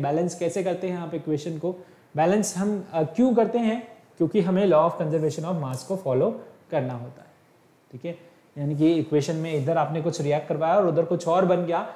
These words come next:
but वहाँ पर वो mass जो है equal नहीं आया, तो वहाँ पर law of conservation of mass follow नहीं हुआ। But ये हमेशा फॉलो होता है, तो हमें reactions के अंदर भी इसे फॉलो करवाना होता है। और इसे हम कैसे फॉलो करवाते हैं? Hit and trial method का यूज़ करते हुए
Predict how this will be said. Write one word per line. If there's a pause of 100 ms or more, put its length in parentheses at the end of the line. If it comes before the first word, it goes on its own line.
(240)
but (200)
वहाँ
पर
वो
mass
जो
है
equal
नहीं
आया,
तो
वहाँ
पर
law
of
conservation
of
mass (300)
follow
नहीं
हुआ।
But
ये
हमेशा
फॉलो
होता
है, (240)
तो
हमें
reactions
के
अंदर
भी
इसे
फॉलो (400)
करवाना
होता
है। (360)
और
इसे
हम
कैसे
फॉलो
करवाते
हैं? (380)
Hit
and
trial
method
का
यूज़
करते
हुए